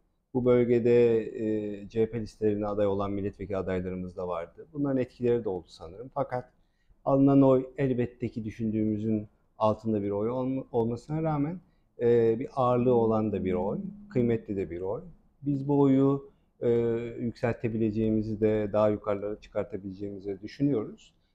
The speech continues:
Evet, Sarıyer'de sevilen, ağırlığı olan, toplumda sevilen, ağırlığı olan mutlaka bir adayla, İYİ Parti ruhuna uygun bir şekilde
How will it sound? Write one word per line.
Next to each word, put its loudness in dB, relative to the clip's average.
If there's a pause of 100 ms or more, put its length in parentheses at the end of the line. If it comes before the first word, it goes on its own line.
(160)
Evet, 0
Sarıyer'de 4
sevilen, 2
ağırlığı 2
olan, 2
toplumda -2
sevilen, -2
ağırlığı 0
olan -8 (500)
mutlaka 0
bir 0
adayla, 0 (100)
İYİ 0
Parti -2
ruhuna 0
uygun -2
bir -6
şekilde -10